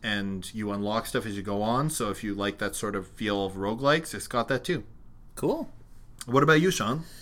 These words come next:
Speaker 2: Well, on our website, W W W dot the guys from dot com, aside from hosting this podcast of two things put together into one thing,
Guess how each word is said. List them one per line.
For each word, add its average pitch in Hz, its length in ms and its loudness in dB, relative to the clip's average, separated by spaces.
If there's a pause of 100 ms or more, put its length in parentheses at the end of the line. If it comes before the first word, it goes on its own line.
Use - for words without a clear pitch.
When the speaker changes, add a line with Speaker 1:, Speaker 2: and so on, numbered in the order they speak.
(400)
Speaker 2:
Well, 311 260 10
on 269 160 8
our 233 140 10
website, 190 500 6
W 120 260 4
W 110 280 2
W 107 280 2
dot 117 200 0
the 117 80 0
guys 135 320 2
from 143 300 2
dot 139 280 0
com, 160 340 2
aside 143 440 2 (280)
from 135 240 0
hosting 143 440 2
this 139 160 4
podcast 135 720 2
of 110 120 0
two 143 220 0
things 139 400 4
put 135 200 0
together 131 380 2
into 123 200 2
one 156 240 2
thing, 107 340 -2